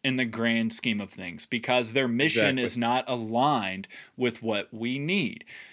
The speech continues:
Speaker 1: You know, and, and I've been saying for a while, if your money is going to these organizations and you think that that is going to s-,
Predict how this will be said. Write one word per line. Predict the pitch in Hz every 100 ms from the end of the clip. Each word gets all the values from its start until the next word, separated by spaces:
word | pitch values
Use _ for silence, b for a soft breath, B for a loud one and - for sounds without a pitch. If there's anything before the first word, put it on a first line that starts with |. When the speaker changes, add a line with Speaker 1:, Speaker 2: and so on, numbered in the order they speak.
| B B
Speaker 1:
You | 120
know, | 117 117 123
and, | 120
and | 120 127
I've | 127
been | 127 131
saying | - 165 151
for | 143
a |
while, | 147 175 147
if | 117 -
your | 139
money | 175 165 180 165
is | 135 110
going | 123 143 160
to | 147
these | 139 131
organizations | 127 127 117 110 180 185 113 113
and | 120 110
you | 127
think | 147 151 139
that | 120
that | 120 123
is | 131 113
going | 123 127 127 113
to | 135 123 113 - B B B B B
s-, | -